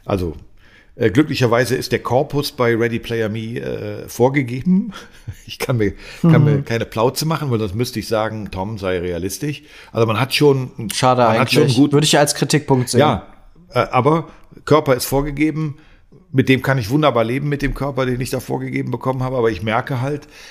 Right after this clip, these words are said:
Speaker 1: eigentlich bin ich im, im Real Life das, was man ein Typ nennt. Also ich trag, äh, Silberringe, Totenköpfe, trage Ankerketten, bin tätowiert.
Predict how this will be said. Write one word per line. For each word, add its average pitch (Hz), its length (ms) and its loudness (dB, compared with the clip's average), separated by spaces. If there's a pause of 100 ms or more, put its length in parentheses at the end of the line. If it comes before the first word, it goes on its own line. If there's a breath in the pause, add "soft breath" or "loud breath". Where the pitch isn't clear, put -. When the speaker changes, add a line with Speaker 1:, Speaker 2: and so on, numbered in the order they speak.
(140 loud breath)
Speaker 1:
eigentlich 131 580 2
bin 131 200 0
ich 127 200 -6
im, 104 420 -8
im 101 380 -8
Real 131 240 2
Life 120 720 0
das, - 280 -6
was 113 180 -8
man 107 380 -8
ein - 80 -14
Typ 170 260 -2
nennt. 185 400 0 (340 loud breath)
Also 104 200 -6
ich - 100 -10
trag, - 400 -8 (200)
äh, - 220 -6 (120)
Silberringe, 131 800 -2
Totenköpfe, 127 1160 -6
trage 110 440 -4
Ankerketten, 123 880 -6
bin 113 200 -2
tätowiert. 113 720 -6